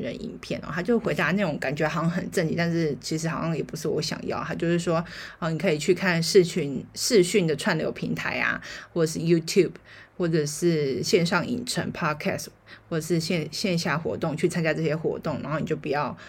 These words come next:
去参加这个成人影片。他还蛮有趣的，他就是建议你去参加一些其他的，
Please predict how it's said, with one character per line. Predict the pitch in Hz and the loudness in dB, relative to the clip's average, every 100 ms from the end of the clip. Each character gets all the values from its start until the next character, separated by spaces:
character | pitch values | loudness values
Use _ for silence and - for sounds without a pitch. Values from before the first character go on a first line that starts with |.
| - - | -18 -8
去 | - | -4
参 | 156 165 143 | -2 -4 -4
加 | - - - | -4 -4 -6
这 | 147 | -8
个 | - - - - | -8 -8 -10 -6
成 | 180 | -4
人 | 147 139 | -4 -6
影 | - | -6
片。 | - 170 | -6 -6
他 | 165 190 | -2 0
还 | 180 | 2
蛮 | 165 143 156 165 - - - - | 2 0 -2 -6 -14 -18 -20 -6
有 | 175 147 | 0 0
趣 | 151 - 208 | 2 8 8
的， | 170 | 8
他 | 175 | 4
就 | 180 | 4
是 | 208 190 - - - - - | 4 4 0 -18 -18 -12 6
建 | 226 196 | 8 8
议 | |
你 | 185 156 | 4 2
去 | 175 | 0
参 | 170 | 0
加 | 160 156 | 2 2
一 | |
些 | 170 156 | 2 -2
其 | - - | -4 -6
他 | - - | -4 -4
的， | - 90 - | -4 -6 -6